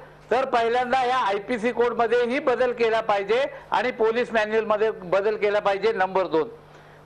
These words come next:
तिसरा मुद्दा महत्त्वाचा आहे. आपण म्हणता तसं धार्मिक क्षेत्रात कोणी वाईट वागत असेल तर त्यांच्यावर जरूर कडक कारवाई केली पाहिजे. पण दुर्दैवाने वस्तुस्थिती नाकारता येणार नाही.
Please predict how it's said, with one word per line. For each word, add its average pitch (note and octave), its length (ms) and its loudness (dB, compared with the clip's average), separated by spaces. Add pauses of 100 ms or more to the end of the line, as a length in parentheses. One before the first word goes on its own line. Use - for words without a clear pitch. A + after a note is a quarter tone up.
तिसरा C4+ 340 2
मुद्दा C#4+ 320 0
महत्त्वाचा B3 580 0
आहे. F#3 220 0 (500)
आपण B3+ 360 0
म्हणता C4 400 0 (100)
तसं C#4 440 0 (440)
धार्मिक A3+ 580 -2
क्षेत्रात C4+ 640 0 (340)
कोणी C4 320 0 (120)
वाईट A3+ 380 0
वागत C4 300 2
असेल C4 340 0
तर C#4 100 2
त्यांच्यावर A#3+ 440 0
जरूर A#3+ 380 0
कडक C4+ 300 0
कारवाई A#3 320 0
केली G3 220 -2
पाहिजे. C#3 280 -2 (480)
पण A#3 260 0
दुर्दैवाने A3+ 800 0 (680)
वस्तुस्थिती B3+ 640 0
नाकारता C4 540 2
येणार A3+ 280 0
नाही. D3 340 -2